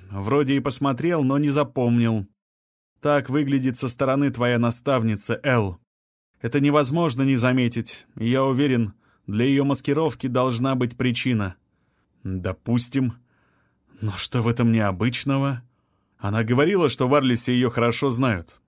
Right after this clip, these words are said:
Наверное, просто хочет, чтобы её никто не узнал, как я на острове, например. «Как думаешь, кого здесь хорошо знают?» Нил отложил вилку. «Приближённых королевы. Арлис —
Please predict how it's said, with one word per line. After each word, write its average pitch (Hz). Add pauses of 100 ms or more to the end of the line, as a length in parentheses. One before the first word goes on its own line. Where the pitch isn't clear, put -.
(120)
Наверное, 117
просто 117
хочет, 120
чтобы 123
её 120
никто 120
не 123
узнал, 117 (560)
как 101
я 110
на 110
острове, 120
например. 98 (600)
«Как 160
думаешь, 110 (600)
кого 139
здесь 127
хорошо 127
знают?» 110 (580)
Нил 123
отложил 127
вилку. 101 (720)
«Приближённых 151
королевы. 151 (480)
Арлис — 147